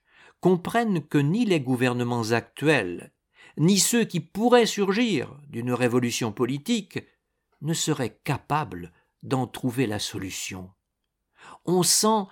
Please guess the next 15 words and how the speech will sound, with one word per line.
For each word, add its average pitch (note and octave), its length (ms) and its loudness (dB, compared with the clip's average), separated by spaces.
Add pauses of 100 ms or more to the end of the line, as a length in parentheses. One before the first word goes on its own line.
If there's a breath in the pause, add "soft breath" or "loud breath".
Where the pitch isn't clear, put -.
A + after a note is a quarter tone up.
(280 soft breath)
la C#3 160 4
nécessité F3 640 4
d'une D#3 240 0
révolution D#3 840 2
sociale, A#2+ 960 2 (680)
et D#3 80 6
les D3 180 8
riches G3+ 280 0
comme A#2+ 200 0
les A#2 100 0
pauvres F#3+ 600 -4 (420)
ne C#3 120 4
se C3+ 160 4
dissimulent A#2+ 680 0
pas A3 260 4